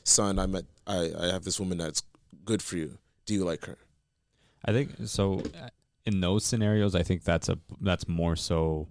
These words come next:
Speaker 2: the people
Speaker 1: Mm-hmm.
Speaker 2: involved,
Speaker 1: Okay.
Speaker 2: because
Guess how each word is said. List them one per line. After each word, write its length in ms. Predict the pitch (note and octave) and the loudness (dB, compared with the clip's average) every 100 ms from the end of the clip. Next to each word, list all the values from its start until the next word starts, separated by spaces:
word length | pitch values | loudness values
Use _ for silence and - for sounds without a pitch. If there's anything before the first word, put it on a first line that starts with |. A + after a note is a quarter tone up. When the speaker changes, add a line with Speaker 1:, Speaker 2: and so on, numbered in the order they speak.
| - _ _ _ _ - F2 | -14 _ _ _ _ -12 -6
Speaker 2:
the 120 | E2 | -6
people 580 | - - - G#2 A#2 C3 - | -6 -14 -6 -4 -4 -8 -8
Speaker 1:
Mm-hmm. 100 | - | -6
Speaker 2:
involved, 400 | G#2+ A2 C#3+ - _ _ _ G#2+ | -2 0 -2 -6 _ _ _ -16
Speaker 1:
Okay. 140 | G2+ F#2+ | -6 0
Speaker 2:
because 320 | G2 F2 | 2 2